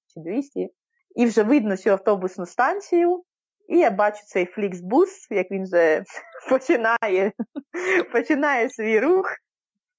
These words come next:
І Ярик такий робить цей ш-, <laughs> реально спринт, тобто, ну, <laughs> він робить спринт, зупиняє цей автобус.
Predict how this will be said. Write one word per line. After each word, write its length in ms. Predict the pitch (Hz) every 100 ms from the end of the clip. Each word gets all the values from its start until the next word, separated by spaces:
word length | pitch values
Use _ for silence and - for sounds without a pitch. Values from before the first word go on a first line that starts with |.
| _ _ 269 339 330 302 277 233 -
І 160 | 269
Ярик 380 | 214 220 220 190
такий 580 | 196 185 202 190 170 170 _ _ 233 262 247 - - _
робить 460 | 165 190 220 214 208
цей 440 | 214 180 175 185
ш-, 160 | 180 -
<laughs> 260 | 202 233
реально 340 | 220 247 392 262
спринт, 500 | - - 190 175 180
тобто, 280 | 190 190 202
ну, 180 | 214
<laughs> 60 | 220 202 185 190 - 190 - 226 - - - - _ _ - - _ _ _ _ _ _ _ - 359 330 311 294 269
він 200 | 226 254
робить 280 | 214 202 214
спринт, 380 | _ 240 349 240
зупиняє 480 | 196 202 196 202
цей 200 | 190 175
автобус. 580 | 175 - 240 277 233 -